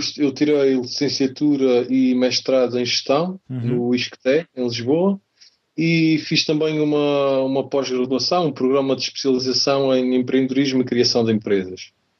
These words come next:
Speaker 2: E, o- e o que é que te levou a escolher essa área de, de estudo, se assim se pode dizer?
Speaker 1: Uhum.
Speaker 2: Já havia essa inquietação de fazer coisas?
Speaker 1: Sim, sim, aliás, desde, desde pequenino, a minha mãe adora contar estas, estas histórias.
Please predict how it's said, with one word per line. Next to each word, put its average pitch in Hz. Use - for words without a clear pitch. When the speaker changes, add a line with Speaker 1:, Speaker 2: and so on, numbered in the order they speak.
Speaker 2:
E, 151
o- 208
e 185
o 180
que 196
é 202
que -
te 202
levou 180
a -
escolher 165
essa 156
área 143
de, 127
de -
estudo, 170
se -
assim 117
se -
pode 107
dizer? 104
Speaker 1:
Uhum. 120
Speaker 2:
Já 151
havia 165
essa 185
inquietação 165
de 143
fazer 139
coisas? 170
Speaker 1:
Sim, 117
sim, -
aliás, 135
desde, 127
desde 139
pequenino, 147
a -
minha 135
mãe 139
adora 127
contar 123
estas, 117
estas 117
histórias. 127